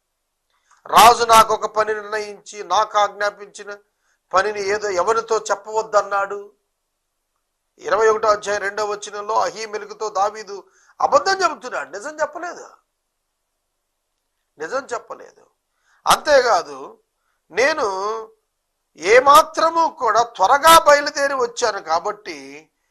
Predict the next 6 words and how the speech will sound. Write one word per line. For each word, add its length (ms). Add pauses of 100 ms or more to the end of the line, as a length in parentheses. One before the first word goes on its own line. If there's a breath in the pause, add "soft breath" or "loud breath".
(280)
నేను 200
ఖడ్గం 460
తెచ్చుకోలేదని" 840
చెబుతున్నాడు 560 (580)
ఎనిమిదో 320
వచనంలో. 560